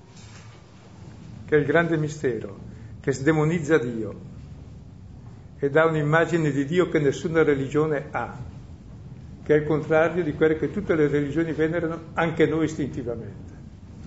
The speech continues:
e che giustifica ogni male.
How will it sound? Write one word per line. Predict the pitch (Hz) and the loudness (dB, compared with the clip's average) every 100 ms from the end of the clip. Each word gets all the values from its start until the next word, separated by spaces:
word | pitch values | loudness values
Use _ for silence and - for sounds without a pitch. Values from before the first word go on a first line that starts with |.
| - - - - - - | -14 -14 -14 -14 -14 -10
e | 131 | 0
che | 151 | 0
giustifica | 139 143 - - - 156 156 - - - - - | 2 0 -2 -4 4 4 4 -2 -12 -14 -16 -10
ogni | - 147 | -2 0
male. | 139 135 113 101 - - - 175 | 4 2 2 -8 -12 -14 -12 -12